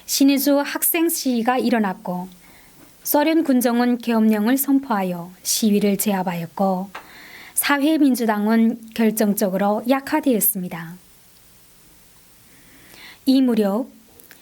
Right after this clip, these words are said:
윤하영 목사와 한경직 목사는 이미 한국으로 남아하였습니다.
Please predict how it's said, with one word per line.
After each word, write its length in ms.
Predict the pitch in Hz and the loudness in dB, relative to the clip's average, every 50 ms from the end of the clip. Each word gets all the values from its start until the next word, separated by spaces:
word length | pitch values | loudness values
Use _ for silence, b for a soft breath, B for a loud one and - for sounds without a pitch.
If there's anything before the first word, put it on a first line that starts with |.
| B B B - | B B B 2
윤하영 640 | 233 277 311 302 320 302 - 277 277 277 285 285 285 | 2 4 4 4 2 2 2 2 2 4 4 4 4
목사와 720 | 277 277 277 - 247 208 196 202 202 208 208 202 220 226 _ | 4 2 0 -2 -2 -2 0 0 -2 -2 -2 -4 -8 -14 _
한경직 760 | - - - 302 302 277 - 233 220 214 208 220 262 226 254 | -8 -2 2 2 2 4 2 2 2 2 0 -2 -2 0 0
목사는 600 | 240 220 - - 226 202 196 185 190 233 277 - - B B B B B B B B - | 0 0 0 -2 -2 -2 0 0 0 0 0 -2 -6 B B B B B B B B -2
이미 580 | - 226 226 220 202 208 202 202 202 202 220 - - - | 2 2 4 4 4 4 2 2 0 -2 -4 -6 -12 -14
한국으로 680 | - - - 277 285 269 262 240 214 214 196 196 196 220 | -10 -2 2 2 2 4 2 0 -2 0 0 0 2 2
남아하였습니다. 1120 | 247 262 269 277 285 294 294 294 262 233 226 220 - - 208 180 180 180 170 170 170 175 | 2 2 2 2 2 2 0 0 0 2 2 0 0 -2 -4 -4 -6 -6 -10 -12 -14 -18